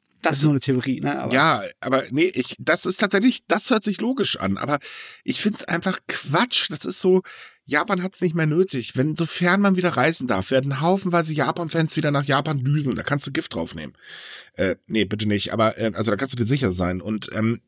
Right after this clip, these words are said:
Speaker 2: der Tourismus in Japan, da bin ich mir auch ziemlich sicher, wird ohne Probleme sofort wieder hochfahren. Alleine, da, da wird wieder unheimlich viel Geld reinkommen, weil ich sehe das ja bei unseren Lesern und auch bei uns in der Facebook-Gruppe, wie viele Leute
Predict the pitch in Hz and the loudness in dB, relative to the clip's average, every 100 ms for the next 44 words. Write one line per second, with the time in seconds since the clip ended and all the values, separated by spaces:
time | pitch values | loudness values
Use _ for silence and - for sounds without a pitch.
0 | _ _ _ _ _ - - 143 156 147 | _ _ _ _ _ -18 -4 -2 -2 -2
1 | 202 185 147 117 104 104 104 92 107 143 | -2 -2 -4 -2 0 -2 -4 -4 -2 -2
2 | 139 113 - 143 139 143 127 131 127 - | -2 -4 -4 -4 -4 -2 0 0 0 -6
3 | _ _ _ _ _ 160 196 202 170 165 | _ _ _ _ _ 2 2 0 -6 -4
4 | 156 147 139 - 175 180 165 143 151 - | -2 -2 -2 0 0 2 0 2 0 -2
5 | - 92 76 - _ _ - _ _ 120 | -4 -6 -6 -14 _ _ -20 _ _ 0
6 | 131 180 170 120 120 156 147 156 175 175 | 2 2 0 -6 -6 -4 -2 -2 -2 -2
7 | - - 196 202 196 185 175 185 - 156 | -4 -4 -2 -2 -2 -4 -4 -4 -2 -4
8 | 131 113 117 120 - 175 175 165 165 - | -4 -6 -6 -4 -6 -4 -4 -4 -4 -4
9 | 214 196 175 180 208 208 151 123 - 131 | -2 -2 -2 -2 -2 0 -2 -4 -6 -8
10 | 147 - 143 139 156 160 151 175 202 170 | -6 -10 -8 -6 -6 -8 -6 -6 -6 -8
11 | 160 135 135 160 151 143 185 190 | -6 -6 -6 -4 -2 0 0 -2